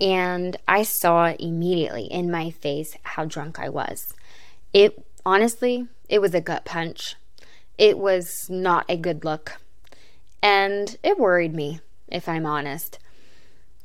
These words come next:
The second thing that happened on that trip is we did the financial goal exercise.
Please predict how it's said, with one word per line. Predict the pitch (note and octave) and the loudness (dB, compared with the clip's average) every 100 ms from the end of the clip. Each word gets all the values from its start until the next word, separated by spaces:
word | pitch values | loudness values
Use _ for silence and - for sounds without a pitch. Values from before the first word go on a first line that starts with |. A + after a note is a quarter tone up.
| - - | -16 -10
The | A3 B3 | 4 4
second | - E4+ G#4 B3+ | 6 6 6 6
thing | A3 F#3 | 4 2
that | - | -2
happened | F#3 F3 F3+ | -4 -2 -4
on | F3 | -4
that | E3 | -6
trip | - E3+ - | -8 -10 -6
is | E3+ E3 - - | -6 -6 -10 -14
we | - A3+ D4 | -2 0 4
did | E4+ F#4+ | 4 4
the | G#3 | 0
financial | - E3 D#3+ D3+ - E3 | -2 -2 -2 -4 -4 -4
goal | E3 D3+ - | 0 0 0
exercise. | - - - - - - - | -6 -6 -8 -4 -6 -6 -10